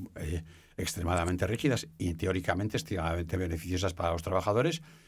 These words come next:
y es discutible que eso, que eso sea así. Y ella quiere poner una, una jornada, una jornada determinada. Bueno, pues, pues, eh, eso se puede hacer por, por decreto. Después las consecuencias, bueno, pues ya se, ya se, ya se verán cuáles son.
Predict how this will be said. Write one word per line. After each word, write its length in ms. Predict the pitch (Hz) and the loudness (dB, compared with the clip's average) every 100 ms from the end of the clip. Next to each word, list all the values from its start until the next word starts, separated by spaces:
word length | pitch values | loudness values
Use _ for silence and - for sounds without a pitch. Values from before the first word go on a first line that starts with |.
| - _ | -20 _
y 180 | 101 104 | -2 2
es 80 | 92 | 2
discutible 560 | 87 - - 80 78 | 0 -4 -2 0 0
que 140 | 76 80 | 0 0
eso, 160 | 78 - | 0 -2
que 100 | 80 | -2
eso 140 | 78 | -2
sea 140 | 78 | -2
así. 140 | 78 127 | 0 2
Y 220 | 90 80 | 2 2
ella 180 | 80 80 | 2 0
quiere 240 | - 87 | 0 0
poner 260 | 82 80 80 | 0 0 0
una, 300 | 80 82 80 - - - | 0 0 -2 -8 -18 -8
una 180 | 90 87 | 0 0
jornada, 500 | - 87 85 87 85 | 0 -2 0 2 0
una 220 | 87 85 82 | -2 -2 -2
jornada 400 | - 82 85 85 | -2 0 2 2
determinada. 640 | 82 95 92 113 139 208 - - - | 0 -2 0 2 2 0 -4 -16 -6
Bueno, 160 | - - | -2 0
pues, 220 | 78 - | -2 -6
pues, 320 | - 76 - | -8 -8 -4
eh, 260 | 78 73 71 | -2 -2 -2
eso 140 | 76 | 0
se 80 | 85 | 0
puede 140 | 82 82 | 2 0
hacer 200 | 80 80 | 0 -2
por, 340 | 80 76 76 - - _ | -2 -2 -4 -10 -20 _
por 140 | 92 | 0
decreto. 300 | 80 80 117 113 | 2 2 4 4
Después 240 | 82 87 | 4 0
las 100 | 82 | 2
consecuencias, 680 | 95 80 82 92 80 120 - - _ | 0 -2 -2 -2 2 0 0 -14 _
bueno, 160 | - 113 | -2 -2
pues 140 | 80 | 0
ya 60 | 80 | -2
se, 240 | 82 85 | 0 -2
ya 140 | 95 92 | 0 0
se, 320 | - 87 - | 0 -2 -2
ya 140 | 82 | -2
se 100 | 82 | 0
verán 200 | 85 80 | 0 0
cuáles 280 | 80 80 - | 0 -4 -2
son. 240 | 113 131 | 0 0